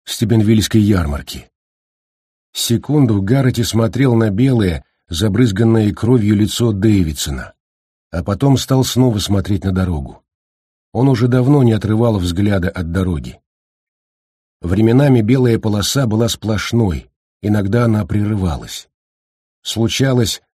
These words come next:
что она раздваивалась и напоминала след автомобильных колёс. «Как же так?» — подумал он. «В другие дни люди ездят по дороге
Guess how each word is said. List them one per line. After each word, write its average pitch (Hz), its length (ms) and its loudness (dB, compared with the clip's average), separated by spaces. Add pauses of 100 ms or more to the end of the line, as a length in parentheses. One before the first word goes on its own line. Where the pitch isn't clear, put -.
что - 260 0
она 127 180 4
раздваивалась 113 960 0 (300)
и 104 80 -4
напоминала 110 580 2
след 113 380 0
автомобильных 92 760 -2
колёс. 98 540 -4 (800)
«Как 113 180 -4
же 123 120 -2
так?» — 127 320 -4
подумал 98 440 -2
он. 78 180 -6 (480)
«В 78 120 -10
другие 117 420 0
дни 110 300 2
люди 104 280 0
ездят 101 440 -2
по 104 100 -6
дороге 101 480 2